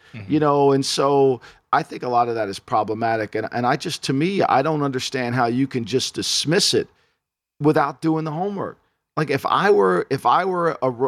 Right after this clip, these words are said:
Speaker 2: a Washington team, if I was the general manager of Washington and I knew a new owner was coming in, I can promise you I would have a notebook on Lamar Jackson.
Speaker 1: Yeah.
Speaker 2: I would just say, "Okay, here's you go.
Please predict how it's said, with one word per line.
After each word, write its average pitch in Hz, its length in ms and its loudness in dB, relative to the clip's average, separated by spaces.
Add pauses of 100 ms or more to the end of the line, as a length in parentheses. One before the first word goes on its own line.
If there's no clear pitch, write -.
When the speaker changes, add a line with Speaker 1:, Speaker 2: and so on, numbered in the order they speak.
Speaker 2:
a 120 60 0
Washington 127 600 -2
team, 139 480 -4
if 120 100 -2
I 123 120 4
was 185 160 -4
the 156 60 -10
general 151 220 -4
manager 143 300 -4
of 117 60 0
Washington 131 420 -2 (220)
and 131 120 0
I 165 120 2
knew 175 240 0
a - 20 -2
new 156 180 0
owner 160 200 -2
was 139 160 -8
coming 147 260 -6
in, 170 180 -4 (300)
I 139 140 2
can 135 180 -8
promise 165 460 -4
you 101 120 -8 (300)
I 147 140 2
would 160 140 0
have 151 180 0
a 131 40 -2
notebook 139 440 -4
on 120 140 -8
Lamar 113 260 -8
Jackson. 101 400 -8 (160)
Speaker 1:
Yeah. 104 100 -16 (160)
Speaker 2:
I 139 140 2
would 143 160 -4
just 131 180 -10
say, 123 180 0
"Okay, 113 300 -6
here's 135 260 -4
you 117 80 -14
go. 80 220 -10